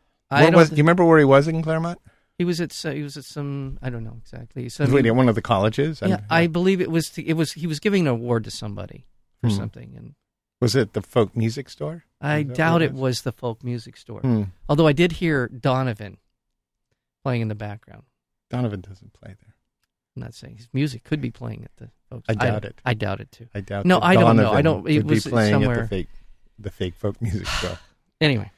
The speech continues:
Speaker 1: so he was here. He's in
Speaker 2: <sighs>
Speaker 1: town. He's in the area. He might hear us. He might
Speaker 2: That's
Speaker 1: actually be in one of them, you know,
Speaker 2: Well, Bush,
Speaker 1: all,
Speaker 2: mister,
Speaker 1: all access media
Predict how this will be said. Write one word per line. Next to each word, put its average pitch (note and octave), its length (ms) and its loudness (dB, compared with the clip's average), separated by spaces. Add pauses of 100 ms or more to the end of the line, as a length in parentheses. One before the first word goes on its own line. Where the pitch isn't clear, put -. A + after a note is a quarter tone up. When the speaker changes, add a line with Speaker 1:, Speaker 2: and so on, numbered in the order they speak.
(260)
Speaker 1:
so C#3+ 140 -6
he B2+ 100 -2
was A#2 120 -4
here. A2+ 160 -8
He's C#3+ 120 4
in A#2 180 6
Speaker 2:
<sighs> - 20 0
Speaker 1:
town. A2+ 220 2
He's C3+ 220 -2
in C#3+ 180 0
the C3+ 200 -4
area. A2 460 -6 (320)
He G3 80 0
might A3 180 4
hear A#3+ 160 0
us. - 100 -6 (340)
He G#3+ 100 6
might F3+ 260 10
Speaker 2:
That's E3+ 220 6
Speaker 1:
actually F3 220 0 (320)
be E3 140 8
in E3+ 120 8
one E3 160 8
of D#3 80 4
them, D3+ 560 2 (100)
you C#3+ 140 0
know, B2 360 0
Speaker 2:
Well, C3+ 160 6
Bush, C3 300 4
Speaker 1:
all, - 80 -16 (400)
Speaker 2:
mister, C3+ 420 8 (160)
Speaker 1:
all C3+ 220 2
access B2+ 400 0
media A#2+ 640 -4